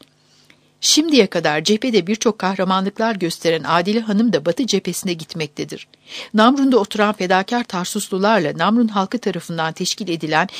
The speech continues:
ve Adile Hanım'ın da içinde olduğu gönüllü müfrezesi, halkın sıcak ve içten uğurlamaları ile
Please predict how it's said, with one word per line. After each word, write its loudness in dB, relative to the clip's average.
ve 6
Adile 4
Hanım'ın 4
da 4
içinde 2
olduğu -2
gönüllü 0
müfrezesi, -2
halkın 2
sıcak 0
ve 0
içten 0
uğurlamaları 2
ile 2